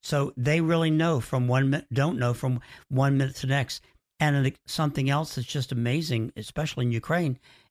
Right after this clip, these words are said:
is they're in the process of building a whole new building because their church has grown so much. And here they're in the middle of a war.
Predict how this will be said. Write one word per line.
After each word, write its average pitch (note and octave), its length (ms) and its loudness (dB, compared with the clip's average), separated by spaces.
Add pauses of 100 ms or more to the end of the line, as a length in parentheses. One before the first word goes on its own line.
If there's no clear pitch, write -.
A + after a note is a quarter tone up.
is C#3 160 0
they're D#3+ 140 2
in A3+ 80 -2
the D#3+ 80 -4
process D3+ 540 -2
of D3 140 -2
building D3+ 360 -2
a C#3+ 220 -2 (360)
whole D#3 260 2
new D#3 200 2
building D3 500 0 (500)
because C3 480 -2
their B2+ 120 0
church B2 300 -4
has B2+ 140 -6
grown C#3+ 260 0
so - 160 -2
much. A2+ 400 -4 (340)
And C#3 160 2
here E3 240 2
they're D#3+ 300 2
in D#3+ 160 0
the D3+ 80 2
middle E3 280 2
of F#3+ 100 -2
a F3+ 40 0
war. E3+ 580 2